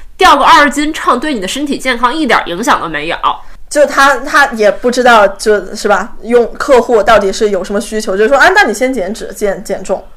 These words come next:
Speaker 2: 嗯。然后还有就是关于，呃，要不要看教练的证书，那其实有证书的不一定代表说他会，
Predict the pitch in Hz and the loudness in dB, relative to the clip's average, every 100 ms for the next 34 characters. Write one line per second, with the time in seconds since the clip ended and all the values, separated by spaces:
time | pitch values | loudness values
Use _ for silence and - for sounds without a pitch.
0 | - 190 170 - - - - - - - | -16 -14 -14 -16 -18 -18 -18 -18 -18 -18
1 | - - 311 330 269 370 247 233 233 247 | -10 -2 -2 2 2 2 -2 0 0 2
2 | 262 262 247 - 190 185 240 240 233 247 | 0 -2 -6 -2 -2 2 0 0 -2 -4
3 | 214 226 226 202 202 254 214 - 214 214 | -2 0 0 0 -4 -4 -6 -6 -2 -2
4 | 208 208 - - - 254 226 214 - 226 | -2 -6 -16 -18 -2 2 4 2 -2 -4
5 | 233 - 202 226 247 - - - 233 214 | -4 -4 0 0 -2 -8 -16 -8 0 0
6 | 202 311 302 285 285 196 269 247 254 233 | 2 -2 -2 0 2 0 -2 -4 -4 0
7 | 240 202 190 220 - 269 262 269 | 0 0 -2 -4 -4 -4 -2 -2